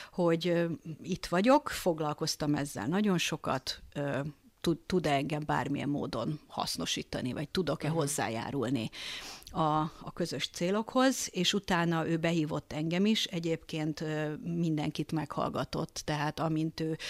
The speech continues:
Speaker 1: hivatalba lépett, ö, civil szervezetek, szakemberek, hatóságok, mindenki be volt osztva körülbelül fél óránként, ö, és mentünk hozzá, mindenkit, ö, tényleg meghallgatott, és innen datálódik a mi,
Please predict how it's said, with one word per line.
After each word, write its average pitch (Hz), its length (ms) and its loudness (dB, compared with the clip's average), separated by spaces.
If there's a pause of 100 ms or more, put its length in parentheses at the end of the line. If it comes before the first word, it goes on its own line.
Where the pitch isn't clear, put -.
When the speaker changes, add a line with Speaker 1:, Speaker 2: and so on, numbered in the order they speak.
(120)
Speaker 1:
hivatalba 165 580 0
lépett, 156 600 0
ö, 151 220 -2 (240)
civil 170 320 2
szervezetek, 147 800 -4
szakemberek, 147 920 -4
hatóságok, 156 800 0
mindenki 151 640 0 (280)
be 175 140 4
volt 160 280 0
osztva 160 360 -2
körülbelül 160 360 0
fél 147 300 -2
óránként, 143 920 -4
ö, 147 220 -2
és 147 300 -2
mentünk 151 600 0 (240)
hozzá, 170 420 2
mindenkit, 165 680 2 (220)
ö, 156 260 -6 (180)
tényleg 151 360 -4
meghallgatott, 185 800 -4 (460)
és - 240 4
innen 160 420 2 (480)
datálódik 156 800 0
a 170 80 2
mi, 165 240 4